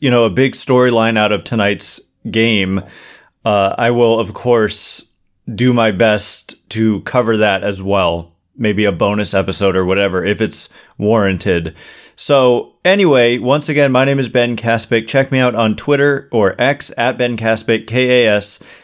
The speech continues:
P I C K. If you like this show, please consider rating it or leaving a review. It helps me out a lot, so thanks in advance, and thanks to everyone who's done so already. Sincerely, I mean it. Thank you. So anyway, can't wait to be with you again tomorrow.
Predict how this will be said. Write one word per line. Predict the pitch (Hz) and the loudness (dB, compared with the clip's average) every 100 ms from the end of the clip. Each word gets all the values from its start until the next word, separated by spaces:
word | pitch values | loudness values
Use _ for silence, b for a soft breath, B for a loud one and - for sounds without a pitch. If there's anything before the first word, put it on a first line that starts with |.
| - | -6
P | 147 147 | 0 2
I | 123 | 2
C | 113 123 107 | 0 -4 -4
K. | 120 104 87 | -2 0 0
If | 87 | -2
you | 120 | 2
like | 117 123 | 2 2
this | 123 | -2
show, | 117 127 120 | 0 2 0
please | 110 - 185 196 113 87 | 0 -4 0 2 0 -2
consider | - 113 131 117 | -4 -2 0 0
rating | 104 113 123 147 | 0 0 0 0
it | 147 120 | 0 0
or | 110 | 0
leaving | 107 113 117 110 | 0 2 0 2
a | |
review. | 101 101 123 156 95 - B B - | 2 0 0 0 -2 -6 B B -6
It | 107 | -2
helps | 135 139 - | 0 -2 -2
me | 127 | 0
out | 120 113 | 2 2
a | 107 | 0
lot, | 98 110 156 - | 0 0 0 -4
so | 117 | -6
thanks | 110 123 113 | -2 -2 -2
in | 117 | -2
advance, | 110 107 123 127 | 0 2 0 0
and | 117 | -2
thanks | 117 110 | -2 -2
to | - | 0
everyone | 110 113 135 | 0 2 0
who's | 135 120 | 0 0
done | 110 107 | 0 0
so | 107 | 0
already. | 98 95 87 82 | 0 0 0 -2
Sincerely, | - 101 92 107 98 85 | -4 -4 0 0 0 0
I | 90 | 0
mean | 90 90 | -2 -2
it. | 85 | -4
Thank | - 95 87 | -4 -4 -4
you. | 95 92 B B B B B B B | -8 -8 B B B B B B B
So | - 135 127 120 113 - - | -2 2 4 4 0 -4 -2
anyway, | 196 202 127 143 175 _ _ _ _ _ _ _ _ | 0 2 2 2 -4 _ _ _ _ _ _ _ _
can't | - 160 180 | -4 -2 2
wait | 180 | 0
to | 170 | 0
be | 156 170 | 2 2
with | 165 | 2
you | 165 165 | 2 0
again | 135 127 139 160 | 2 2 2 0
tomorrow. | 160 139 170 170 190 | 0 2 2 2 0